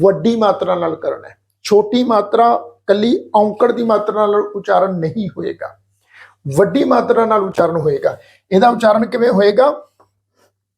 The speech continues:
ਜੱਜਾ, ਇਹਦੇ ਤੇ ਕਨੌੜੇ ਦੀ ਮਾਤਰਾ ਉਲਟ ਜਾਏਗੀ, ਉਲਰ ਜਾਏਗੀ, ਇੱਦਾਂ ਕਹਿ ਲਓ।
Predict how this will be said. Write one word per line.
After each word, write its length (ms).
ਜੱਜਾ, 500
ਇਹਦੇ 220
ਤੇ 100
ਕਨੌੜੇ 540
ਦੀ 200
ਮਾਤਰਾ 400
ਉਲਟ 200
ਜਾਏਗੀ, 420
ਉਲਰ 300
ਜਾਏਗੀ, 460
ਇੱਦਾਂ 240
ਕਹਿ 200
ਲਓ। 180